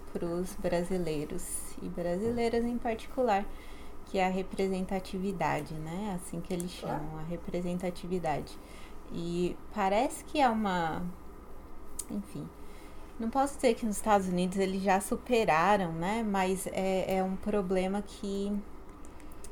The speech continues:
Speaker 1: eu sinto que os negros americanos não tocam tanto quanto os brasileiros. E no Brasil é,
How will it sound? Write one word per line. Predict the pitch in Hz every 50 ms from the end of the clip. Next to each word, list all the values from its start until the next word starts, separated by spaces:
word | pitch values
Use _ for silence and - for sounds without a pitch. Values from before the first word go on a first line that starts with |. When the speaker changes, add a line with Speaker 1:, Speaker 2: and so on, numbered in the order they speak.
| - - - - - - - - - - - - - - -
Speaker 1:
eu | - 196 190
sinto | 185 - - - 233 240 247 240 - -
que | - - - 233
os | 233 214 202
negros | 214 208 196 190 202 202 208 202
americanos | 208 196 196 190 185 185 196 196 - 208 190 190 190 190 185
não | - 196 185 185 196 202
tocam | - 208 180 180 - 196 190 190
tanto | 185 - 185 165 175 180 - - -
quanto | - 185 175 175 180 180 -
os | 185 180 180
brasileiros. | 180 175 180 180 180 185 190 214 226 226 196 165 160 151 160 156 - - - - - - - - - - - - - - -
E | 190 185
no | 180 180
Brasil | 170 196 196 196 196 196 185 190 196 202 208 208
é, | 202 -